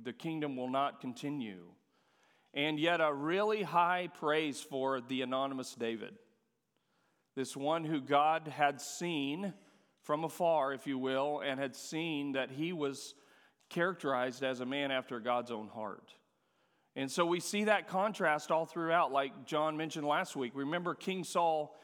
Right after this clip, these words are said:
fears man most of the time. And what we'll see from David is that he fears God most of the time. King Saul sought his own kingdom,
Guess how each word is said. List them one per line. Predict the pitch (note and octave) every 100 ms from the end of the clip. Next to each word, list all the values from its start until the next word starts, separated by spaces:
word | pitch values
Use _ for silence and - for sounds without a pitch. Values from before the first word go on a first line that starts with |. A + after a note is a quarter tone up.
| -
fears | - E3+ D3+ C#3
man | D3+ F3+ F3+
most | C#3+ C3+ -
of | B2
the |
time. | A#2+ A#2+ A#2 D3 - _ _ _ _ _ -
And | C#3
what | D#3+
we'll | D3+
see | - F3+
from | D#3+ D3
David | D3 E3+ F#3 B2+ B2
is | C3 C3
that | C3+
he | C3 D3
fears | - E3 D#3 D3 A#2+
God | A2+ C#3+ D#3 D3+ B2
most | A2 G#2 -
of |
the | G#2 -
time. | G2+ F2+ - _ _ _ _ _ _ _ _ _
King | - F#3 E3+
Saul | - F3 F3 F3+ F3 D#3 - - _ _ _ -
sought | - F3 E3+ E3+
his | C#3
own | D#3+ E3
kingdom, | D3+ C3+ G#2+ F#2+